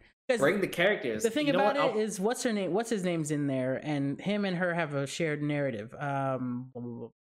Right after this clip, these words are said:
Speaker 1: the, the open chest flower boy. Um, oh my
Speaker 2: Uh,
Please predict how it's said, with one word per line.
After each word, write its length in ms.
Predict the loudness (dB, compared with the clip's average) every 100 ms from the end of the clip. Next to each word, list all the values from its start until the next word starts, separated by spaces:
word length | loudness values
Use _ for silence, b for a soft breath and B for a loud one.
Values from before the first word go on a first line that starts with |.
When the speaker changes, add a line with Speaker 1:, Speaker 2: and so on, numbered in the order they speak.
| _ _ _ _ _ _ -6
Speaker 1:
the, 360 | -4 -2 -2 -2
the 200 | -2 0
open 280 | -2 0 -2
chest 460 | 0 -2 -2 -6 -8
flower 360 | -2 0 0
boy. 440 | -2 -2 -4 -6 -8
Um, 440 | -8 -6 -6 -8 -12 _ _ _ -12 -12 _ _ _ _ _ _ _ _ _ _ _ _ _ -20
oh 100 | -20 -20
my 80 | -20 _
Speaker 2:
Uh, 160 | 2 2